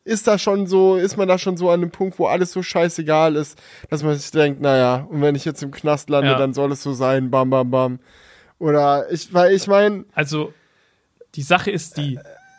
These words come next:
Speaker 2: ich kann ja nur das sagen, was ich gesehen habe, ja? Und der Typ, als, als der Polizei, als das Polizeiauto vorbeigefahren ist, die haben schon, bis dann der Zugriff wirklich war und die ausgestiegen sind aus dem Auto und alles,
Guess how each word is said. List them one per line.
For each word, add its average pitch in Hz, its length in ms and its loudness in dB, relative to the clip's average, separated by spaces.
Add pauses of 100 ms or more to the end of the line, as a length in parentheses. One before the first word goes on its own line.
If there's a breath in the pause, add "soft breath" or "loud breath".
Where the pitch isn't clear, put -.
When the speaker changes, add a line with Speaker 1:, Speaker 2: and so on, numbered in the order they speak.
(280)
Speaker 2:
ich - 180 -8
kann 185 100 2
ja 190 100 0
nur 175 140 -2
das 170 180 -2
sagen, 160 240 2
was 147 220 -8
ich - 80 -20
gesehen 139 480 -6
habe, 123 300 -6
ja? 147 320 -4 (500)
Und 156 160 0
der 156 140 2
Typ, 214 320 -4 (580)
als, 165 220 0
als 175 300 -2
der 175 100 0
Polizei, 175 520 -2
als 190 300 -4
das 165 180 -8 (140)
Polizeiauto 190 540 0
vorbeigefahren 165 760 -4
ist, - 280 -16 (720)
die 151 100 -2
haben 180 200 2
schon, 262 480 0 (260)
bis 208 220 0
dann 196 160 2
der 170 160 0
Zugriff 233 560 -4
wirklich 208 300 -8
war 202 360 2
und 180 160 -2
die 170 100 -4
ausgestiegen 220 680 0
sind 196 140 -2
aus 196 160 -4
dem 190 120 -4
Auto 190 300 -2
und 202 80 -4
alles, 226 440 -2